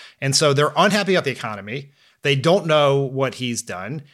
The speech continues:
and they, and they keep hearing he's really old. So you're, you are tying all those things together. One way to prove that he can do the job going forward is to show that he has been doing it this whole time, which people don't actually know.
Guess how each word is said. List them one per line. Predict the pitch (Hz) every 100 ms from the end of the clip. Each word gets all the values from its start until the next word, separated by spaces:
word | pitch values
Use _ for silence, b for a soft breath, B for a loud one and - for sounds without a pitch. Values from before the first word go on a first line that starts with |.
| b
and | 160 160
they, | 165 160 156
and | 151 151
they |
keep | 147 - - 196
hearing | 175 170
he's | 160 143
really | 147 165
old. | 196 143 87 b b
So | -
you're, | 165 165 165 160
you | 160 160
are | 151 135 127
tying | - - 170 180 175
all | 135 143
those | 143 131
things | 131 -
together. | 127 113
One | 110 135 180 180
way | 151 143 135
to | - 143 127 120 117 b b b b _ _ _ _ _ _
prove | - - 208 214 139
that | 147
he | - 180
can | 180 170
do | 143 147
the | 139
job | 120 127 135
going | 127 120
forward | - 139 160
is | 147
to | 131
show | - 127 165
that | 143 135
he | 143
has | 143 117
been | 104 104 135 110
doing | 135 143 131
it | 123 -
this | 123
whole | - 117
time, | - 147
which | 139 -
people | - 196 196
don't | 127 123 131 135
actually | 123 - 123 117
know. | 107 139 87 85